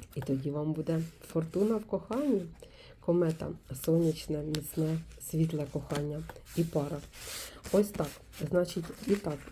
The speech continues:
ви зрозуміли, що цей обряд, заговір мого діда Нестора на кріпку любов, три рази слухається. Закріпляйте, поділіться, напишіть коментар, я затвердю. Ну, тут важливо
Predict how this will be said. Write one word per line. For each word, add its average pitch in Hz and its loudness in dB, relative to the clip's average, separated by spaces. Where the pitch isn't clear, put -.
ви 160 6
зрозуміли, 160 2
що 160 4
цей 165 6
обряд, 147 0
заговір 165 4
мого 151 0
діда 151 -2
Нестора 151 0
на 147 0
кріпку 160 0
любов, 156 2
три 196 6
рази 147 2
слухається. 147 -6
Закріпляйте, 160 0
поділіться, 165 4
напишіть 160 2
коментар, 165 4
я 156 4
затвердю. 160 -2
Ну, 160 4
тут 202 2
важливо 170 4